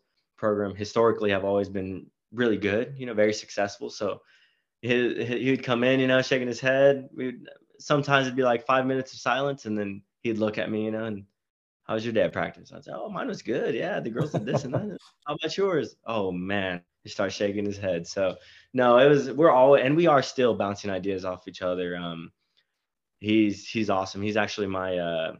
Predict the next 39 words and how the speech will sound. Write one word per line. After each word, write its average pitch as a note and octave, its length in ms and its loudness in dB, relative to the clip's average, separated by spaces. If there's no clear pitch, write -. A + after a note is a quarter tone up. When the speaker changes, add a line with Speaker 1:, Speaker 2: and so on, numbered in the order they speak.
Speaker 1:
he's B2+ 180 -2
my, G2 220 -4
uh, E2+ 340 -8
head F#2 500 -6
J F#2 100 -6
V A#2+ 120 -8
coach D#2+ 340 -12
now. E2 200 -16
So, - 480 -10
um, F2 600 -8
yeah, E2+ 200 -4
Speaker 2:
Nice. - 100 -14
Speaker 1:
still A#2 240 4
always G#2 360 4
bouncing G2+ 320 -6
ideas. F#2+ 300 -4
I F2+ 120 -4
trust G2+ 440 -4
him. G2 180 -6
He's F2+ 200 -10
really G#2+ 400 -2
good F#2+ 240 -2
with F2 100 -6
the, - 60 -6
he's A2 260 -4
a F#2 320 -4
very A2 520 0
good, F2 500 -6
I G#2+ 100 -2
think, G2+ 300 -4
solid F#2 1040 -4
J F#2 160 -8
V F#2+ 120 -8
head F#2 200 -8
coach F2+ 180 -6
as F2 120 -12
far F#2 180 -6
as F2 140 -10
just F#2 240 -12